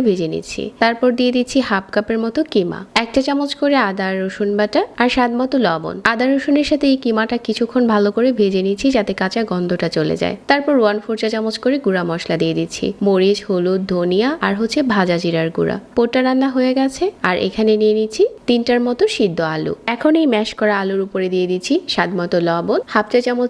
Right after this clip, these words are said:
চিলি ফ্লেক্স, দুইটার মতো কাঁচামরিচ কুচি, ধনেপাতা কুচি আর হচ্ছে ভাজা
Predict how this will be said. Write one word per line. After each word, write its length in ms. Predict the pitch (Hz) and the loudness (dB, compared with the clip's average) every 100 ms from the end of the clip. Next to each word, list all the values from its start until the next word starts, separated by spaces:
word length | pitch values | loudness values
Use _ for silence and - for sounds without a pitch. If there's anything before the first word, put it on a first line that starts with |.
| 233 | 0
চিলি 240 | 202 208 214 | 2 2 2
ফ্লেক্স, 220 | 294 - - | -2 -2 0
দুইটার 260 | 226 220 226 | 2 2 0
মতো 140 | 226 262 247 | -2 -2 -2
কাঁচামরিচ 500 | 196 196 196 196 196 - | -2 -4 -2 -4 -6 -4
কুচি, 240 | 220 269 523 - 202 | -2 2 0 -2 -4
ধনেপাতা 480 | 196 180 190 190 190 | -2 0 -2 -2 0
কুচি 260 | 208 202 262 392 - | 0 0 -2 -2 -2
আর 80 | 233 233 | -4 -2
হচ্ছে 200 | 277 339 269 | 0 0 2
ভাজা 240 | 202 220 | 0 0